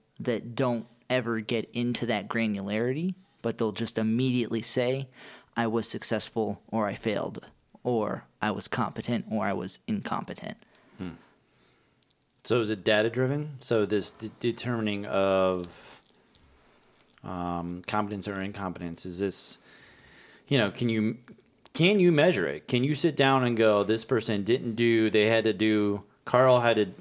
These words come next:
Speaker 2: package a hundred boxes and now he only did eighty," you know, eighty percent clip. So, or,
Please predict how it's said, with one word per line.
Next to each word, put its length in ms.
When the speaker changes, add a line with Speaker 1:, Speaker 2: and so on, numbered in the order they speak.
Speaker 2:
package 340
a 80
hundred 280
boxes 680
and 160
now 240
he 180
only 220
did 180
eighty," 600
you 100
know, 140
eighty 280
percent 300
clip. 300
So, 540
or, 340